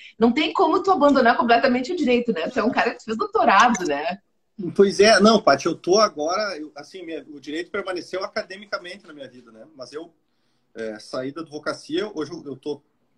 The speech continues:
Speaker 2: trabalhando ainda dentro de uma faculdade de direito, coordeno um curso aqui que é de direito e tal. Então eu ainda, eu ainda vivo os ares, né? Não tem como, eu vou pra reunião de professor só de direito, né? Toda aquela galera engravatada, assim, super,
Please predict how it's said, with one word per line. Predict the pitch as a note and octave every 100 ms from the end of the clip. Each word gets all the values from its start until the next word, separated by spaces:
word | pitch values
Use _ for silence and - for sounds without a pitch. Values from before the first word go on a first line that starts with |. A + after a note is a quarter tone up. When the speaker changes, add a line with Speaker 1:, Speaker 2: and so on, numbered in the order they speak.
| _
Speaker 2:
trabalhando | B2 C3+ A#2+ C3 C#3+
ainda | B2
dentro | C3 B2+ B2+
de |
uma | C#3+
faculdade | C3 B2 B2 A#2 B2
de | E3
direito, | E3 E3 E3
coordeno | C3 A#2+ C3
um | C#3
curso | C3+ D3 C3+
aqui | - D3
que | C#3 B2+
é |
de | C3 C3+
direito | C3 B2+ C3+ E3 E3
e | _
tal. | A#2 C3 _ _ _
Então | B2 A#2+ A#2+ C#3+
eu | E3
ainda, | F#3 D#3 D#3+ F3+ F3+ E3 A#2+
eu | B2+
ainda | B2 C#3 D3+
vivo | C3+ D3 D#3+ F3+
os | D3
ares, | B2+ D3+ D3 A2
né? | A2+ B2
Não | C3 A2
tem | -
como, | D3 D#3 C3+
eu | _ A#2
vou | A#2
pra | B2+ C#3
reunião | D3 C#3 C#3 C#3+
de | B2+ G#2 _ _ -
professor | C3 C3+ - D3+ D3
só | C#3+
de | C3
direito, | B2+ C#3+ C#3 D3 E3 - A2+
né? | A#2 B2+ -
Toda | B2
aquela | C#3+ C3
galera | A#2+ A#2 A#2+
engravatada, | B2 B2 A#2+ A2+ - A2 B2 G#2+
assim, | - - A#2
super, | - A#2+ - A2